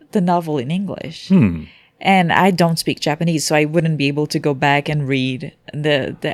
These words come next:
Speaker 1: actual, the original version, right?
Speaker 2: Right.
Speaker 1: So I think that, that is, that's interesting, and how it felt. It just l-, didn't feel like English.
Speaker 2: Were you comparing it to English, or were you comparing it to Portuguese, or is there a little bit of both that goes on? Like, when,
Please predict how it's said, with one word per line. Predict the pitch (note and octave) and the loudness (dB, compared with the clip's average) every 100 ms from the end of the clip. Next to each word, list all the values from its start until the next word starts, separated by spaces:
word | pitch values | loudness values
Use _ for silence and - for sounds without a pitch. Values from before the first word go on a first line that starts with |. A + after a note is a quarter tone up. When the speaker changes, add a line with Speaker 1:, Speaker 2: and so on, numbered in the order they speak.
| D3+ | -4
Speaker 1:
actual, | D#3+ - D3 | -4 -6 -6
the | |
original | D3+ D3+ D#3 D3+ C#3 | -4 -4 -4 -6 -8
version, | C#3+ E3+ D#3 F3 - | -4 -2 -2 -6 -12
right? | - C#3+ G#2 | -8 -2 2
Speaker 2:
Right. | G2+ E2+ E2 - - - - | 2 2 -4 -8 -20 -16 -6
Speaker 1:
So | G#3 F#3+ | -2 0
I | F#3+ | 0
think | G#3 F#3+ | -2 -2
that, | F#3+ | -2
that | E3+ E3+ | -2 -2
is, | D#3+ | -4
that's | - D#3+ - - | -6 -8 -8 -10
interesting, | B3 - F#3 - - - | -8 -8 -8 -8 -10 -8
and | - E3 | -6 -6
how | D#3+ E3+ | -4 -4
it | E3+ | -4
felt. | - - - F#3 C3+ - | -6 -6 0 0 0 -4
It | E3 | -6
just | - F#3 - | -4 -4 -4
l-, | E3+ E3 D#3+ - _ D3+ D#3+ | -6 -4 -6 -8 _ -16 -2
didn't | F3+ F3 F3+ | 2 2 0
feel | E3+ - F3+ F3+ E3+ | -4 -10 -6 -4 -4
like | D#3+ D#3 D3 D3+ - _ | -4 -4 -6 -8 -16 _
English. | G3+ F#3 - E3 - - - | -8 -6 -8 -12 -16 -10 4
Speaker 2:
Were | C3 | 4
you | C3 B2+ | 6 2
comparing | - A#2+ G#2+ A2+ B2+ | 0 -2 0 2 4
it | A#2+ | 2
to | - B2+ | 2 0
English, | A2 A#2 C3+ C3+ | 2 2 2 2
or | B2 | 4
were | G#2+ | 4
you | G2+ | 4
comparing | - G#2+ A2+ G2+ | 0 -2 0 2
it | G2 | 0
to | - | -2
Portuguese, | - G#2+ F#2+ G#2 F#2 G2+ C#3 F3 | 0 0 2 -2 -2 -2 -2 0
or | A#2 F#2+ | 2 2
is | F#2+ | 2
there | G#2 F#2+ | 2 0
a | |
little | F#2 G2 | 0 -2
bit | G2 F2+ | -2 -2
of | E2+ | 0
both | E2+ G2 - | -2 -2 -4
that | G2 | -6
goes | F#2+ E2+ F2+ | -4 -4 -2
on? | F2 E2 E2 | -2 -2 -4
Like, | E2 F#2 - | -6 -6 -2
when, | A2+ G#2 | 0 0